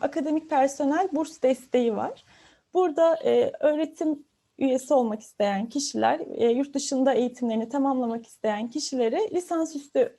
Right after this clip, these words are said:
öğrenimleri boyunca, e, burs veriliyor. Ve bursla-, bu burslarla yurt dışında, e, işte hani alanlarına uygun olarak seçtikleri bir ülkeye gidebiliyorlar. Tabii ki bunda da yabancı dil ve, e,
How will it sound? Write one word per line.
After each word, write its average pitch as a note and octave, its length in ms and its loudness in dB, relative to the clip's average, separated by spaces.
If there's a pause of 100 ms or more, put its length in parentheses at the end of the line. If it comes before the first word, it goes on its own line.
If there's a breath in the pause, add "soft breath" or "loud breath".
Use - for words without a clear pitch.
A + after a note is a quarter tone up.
öğrenimleri C#4 720 4
boyunca, C#4+ 560 2 (260)
e, B3+ 300 2
burs D#4 320 -4
veriliyor. G#3 580 0 (560 soft breath)
Ve D#4+ 120 -2
bursla-, F#4 420 -2
bu D#4 180 0
burslarla C#4 520 0
yurt E4+ 280 -2
dışında, B3+ 680 -2
e, A#3+ 340 -2 (220)
işte - 380 -8
hani B3+ 220 -6
alanlarına C#4 640 4
uygun B3 320 0
olarak A3 420 -2
seçtikleri C#4 640 -4
bir A3 100 0
ülkeye C4 260 -2
gidebiliyorlar. C#4+ 760 0
Tabii D4 220 -4
ki C4+ 160 -4
bunda C#4+ 300 4
da A3+ 240 -2
yabancı C4+ 480 2
dil C#4 280 -4 (120)
ve, C4+ 300 4
e, - 400 2